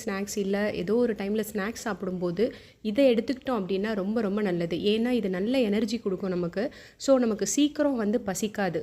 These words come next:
So ரொம்ப பசிக்காம இருக்கும்போது நம்ம அடுத்து வேற ஏதாவது ஸ்நாக்ஸ் சாப்பிட மாட்டோம். இதை சாப்பிட்டதுனால நமக்கு ரொம்ப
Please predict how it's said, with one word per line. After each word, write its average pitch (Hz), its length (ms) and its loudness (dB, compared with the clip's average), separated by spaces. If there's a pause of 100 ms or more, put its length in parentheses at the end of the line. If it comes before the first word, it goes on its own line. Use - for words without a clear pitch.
So 233 200 2
ரொம்ப 254 260 2
பசிக்காம 247 500 2
இருக்கும்போது 214 400 0
நம்ம 202 220 2
அடுத்து 214 320 -2
வேற 196 180 2 (160)
ஏதாவது 208 380 2
ஸ்நாக்ஸ் 196 360 -4
சாப்பிட 180 300 -4
மாட்டோம். 180 320 -4 (440)
இதை 226 160 8
சாப்பிட்டதுனால 233 640 0
நமக்கு 202 240 -2
ரொம்ப 226 140 0